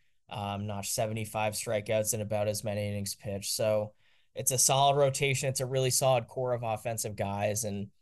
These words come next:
you know, I, I think until they prove otherwise, it's gonna be really difficult to bet against uconn.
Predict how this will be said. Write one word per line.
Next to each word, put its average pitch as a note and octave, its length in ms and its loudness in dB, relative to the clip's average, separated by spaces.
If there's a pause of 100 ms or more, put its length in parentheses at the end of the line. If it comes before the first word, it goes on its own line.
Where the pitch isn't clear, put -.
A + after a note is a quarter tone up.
(800)
you B2 80 0
know, A2+ 120 4
I, A2 220 2
I B2 100 2
think D3 260 0
until C#3+ 280 2
they C#3 140 4
prove D3 340 -2
otherwise, G#2+ 680 0
it's A2 160 -6
gonna A#2+ 160 0
be A#2 120 -4
really A2+ 280 0
difficult A2+ 580 -2
to B2 100 -2
bet G#2+ 420 0
against A2 500 -4
uconn. G2+ 640 -4